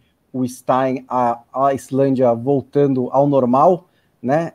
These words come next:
É, jogou com o Henrique na lateral, um meio campo bem leve, com Kimmich, Goretzka, Gundogan e o Havertz um pouquinho mais avançado, sem centroavante. O Timo Werner começou no banco de reservas, fez dois gols em sete minutos. O Kimmich não deu as assistências, mas ele deu os dois passes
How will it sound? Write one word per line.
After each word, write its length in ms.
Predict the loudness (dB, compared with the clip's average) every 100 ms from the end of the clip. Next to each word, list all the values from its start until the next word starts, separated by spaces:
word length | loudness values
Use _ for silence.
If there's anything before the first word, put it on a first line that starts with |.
| -4
É, 360 | -2 -2 -2
jogou 320 | -4 -4 -6
com 220 | -6 -6 -4
o 60 |
Henrique 320 | -2 -4 -4 -4
na 160 | -2
lateral, 500 | -4 -2 0 2 2
um 40 | 2
meio 160 | -2
campo 280 | -4 -8 -4
bem 200 | -2 2
leve, 320 | 4 4 2
com 200 | -4 -10
Kimmich, 440 | -8 -6 -6 -6 -6
Goretzka, 560 | 0 2 0 -2 -6
Gundogan 600 | -4 -2 -2 -2 0 0
e 80 | 0
o 60 | -2
Havertz 440 | -2 -2 -6 -12 -20
um 80 |
pouquinho 240 | -16 -12 -8
mais 160 | -6
avançado, 600 | -4 -6 -8 -2 -2 -2
sem 220 | -6 -8 -8
centroavante. 760 | -8 -6 -4 0 0 0 -6 -16 _ _ _
O 40 |
Timo 260 | -8 -4 0
Werner 320 | 2 2 0
começou 360 | -4 -8 -6 -6
no 80 | -4
banco 260 | -4 -6
de 80 | -10
reservas, 720 | -10 -2 2 2 2 -4 -6 _ _ _
fez 200 | -2 -2
dois 220 | 0 -2
gols 280 | 0 -2 0
em 80 | -4
sete 460 | -2 2 2 0 -2
minutos. 560 | 0 0 -2 -14 -20 _ _ _ -12
O 100 | -12
Kimmich 560 | -4 0 0 -2 -2
não 180 | 0 2
deu 180 | 2 4
as 120 | 2
assistências, 680 | 0 -6 -6 -2 -2 -2 -4
mas 200 | -4 -4
ele 160 | -4 -2
deu 180 | 0
os 100 | -2
dois 240 | 0 -4 -2
passes 600 | 0 0 0 -12 -16